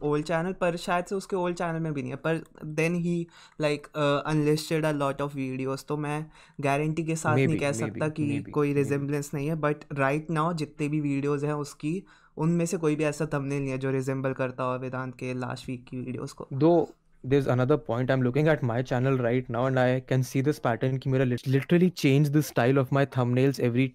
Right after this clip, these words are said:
Speaker 2: two weeks।
Speaker 1: Oh।
Speaker 2: अगर तुम जाके मेरे चैनल पे स्क्रॉल थ्रू करना शुरू कर, इस हफ्ते जो थंबनेल का पैटर्न है वो पिछले हफ्ते से बिल्कुल अलग है। The
Speaker 1: Yeah।
Speaker 2: only thing that stays consistent
Speaker 1: हम्म।
Speaker 2: is the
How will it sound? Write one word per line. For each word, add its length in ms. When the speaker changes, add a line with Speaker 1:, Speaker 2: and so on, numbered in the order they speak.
Speaker 2:
two 160
weeks। 260
Speaker 1:
Oh। 600
Speaker 2:
अगर 120
तुम 120
जाके 260
मेरे 140
चैनल 280
पे 100
स्क्रॉल 360
थ्रू 120
करना 140
शुरू 200
कर, 380
इस 140
हफ्ते 200
जो 100
थंबनेल 380
का 100
पैटर्न 420
है 60
वो 80
पिछले 280
हफ्ते 180
से 80
बिल्कुल 280
अलग 300
है। 600
The 100
Speaker 1:
Yeah। 120
Speaker 2:
only 260
thing 140
that 300
stays 400
consistent 600
Speaker 1:
हम्म। 220
Speaker 2:
is 160
the 180